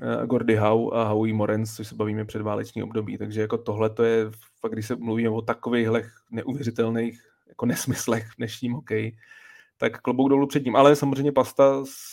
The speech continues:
Tage, tam jsou velký vyzývatelé a můžou mu klidně ty góly vzít. Těch de-,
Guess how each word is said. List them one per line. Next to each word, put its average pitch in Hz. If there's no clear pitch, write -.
Tage, 120
tam 117
jsou 117
velký 117
vyzývatelé 117
a 120
můžou 117
mu 117
klidně 117
ty 117
góly 117
vzít. 113
Těch 120
de-, 113